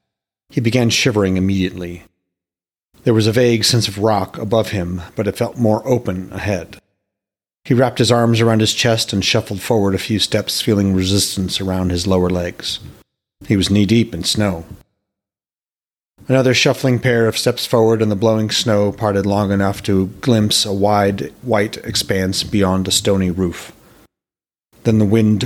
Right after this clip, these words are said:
whipped the snow back into his eyes. He was shivering harder now. A thought struck him. What if he couldn't just step back through? He staggered back toward the barrier and saw Garrulon beyond it,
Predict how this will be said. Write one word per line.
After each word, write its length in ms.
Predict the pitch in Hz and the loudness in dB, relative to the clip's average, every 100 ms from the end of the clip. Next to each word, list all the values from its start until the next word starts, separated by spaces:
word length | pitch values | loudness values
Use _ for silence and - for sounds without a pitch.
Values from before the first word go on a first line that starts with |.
| - | 0
whipped 440 | 117 107 - - | -2 -2 -8 -8
the 60 | - | -4
snow 300 | - 120 104 | 0 2 2
back 320 | 92 92 - | 0 -2 -4
into 200 | 90 98 | -6 -4
his 120 | 92 | -4
eyes. 480 | 92 90 - - - - _ _ _ _ _ _ _ - | -6 -8 -10 -8 -8 -10 _ _ _ _ _ _ _ -4
He 80 | 107 | 0
was 160 | 98 | 2
shivering 340 | - 101 98 90 | 0 0 -2 -2
harder 300 | 113 98 85 | -2 -2 -2
now. 400 | 101 87 71 - - - _ - | -2 -2 -6 -16 -20 -20 _ -12
A 40 | 110 | -6
thought 300 | 113 101 - | -4 -4 -6
struck 300 | - 90 - | -8 -10 -12
him. 260 | - 101 - _ _ - | -16 -16 -20 _ _ -2
What 100 | 139 | 2
if 60 | |
he 80 | 143 | 2
couldn't 300 | 143 151 113 | 0 0 0
just 400 | 92 90 - - - - | 0 0 -2 -6 -16 -4
step 460 | - - 120 - | -2 -2 -4 -8
back 220 | 92 90 | -12 -12
through? 400 | - - 101 95 - _ _ _ _ _ _ _ _ _ | -14 -6 -4 -4 -10 _ _ _ _ _ _ _ _ _
He 120 | 151 | 0
staggered 400 | 113 123 104 101 | 2 0 2 0
back 220 | 92 98 | 0 -2
toward 200 | - 107 | 0 0
the 40 | 98 | 2
barrier 460 | 101 92 92 87 | 2 4 4 2
and 120 | 90 87 | 0 0
saw 220 | 104 95 | 0 0
Garrulon 540 | 90 98 90 90 85 | 2 2 2 0 -2
beyond 320 | 90 95 90 | 0 0 0
it, 260 | 76 78 - | -6 -14 -18